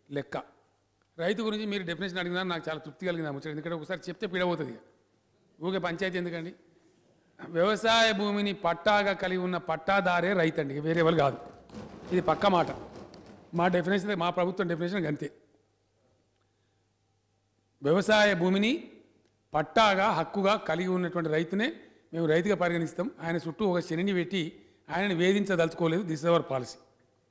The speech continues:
ఎందుకంటే ఆ వేదన జరిగింది కాబట్టి చెప్తా ఉన్నాం, Litigation జరిగింది కాబట్టి చెప్తా ఉన్నాం. రైతులను ఇబ్బంది పెట్టవద్దు అనేదే మా policy. ఖచ్చితంగా దాన్ని, రైతుల ప్రయోజనాలు కాపాడుతాం.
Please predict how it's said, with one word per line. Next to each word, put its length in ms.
ఎందుకంటే 180
ఆ 80
వేదన 280
జరిగింది 380
కాబట్టి 280
చెప్తా 200
ఉన్నాం, 240
Litigation 340
జరిగింది 300
కాబట్టి 260
చెప్తా 200
ఉన్నాం. 180
రైతులను 420
ఇబ్బంది 360
పెట్టవద్దు 540
అనేదే 260
మా 280
policy. 300
ఖచ్చితంగా 720
దాన్ని, 360
రైతుల 260
ప్రయోజనాలు 440
కాపాడుతాం. 520